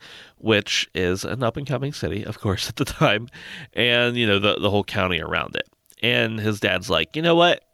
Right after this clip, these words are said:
No, I don't want to do that." I got other stuff to do.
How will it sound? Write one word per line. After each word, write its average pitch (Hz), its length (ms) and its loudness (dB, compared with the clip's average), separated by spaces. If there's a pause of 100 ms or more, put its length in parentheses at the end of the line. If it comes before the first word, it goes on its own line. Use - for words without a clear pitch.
(100)
No, 92 440 0 (260)
I 107 120 2
don't 101 120 2
want 82 180 -4
to 71 60 -4
do 85 80 -2
that." 95 300 0 (300)
I 92 360 2
got 101 180 2
other 90 160 2
stuff - 260 -4
to 71 80 -18
do. - 140 -6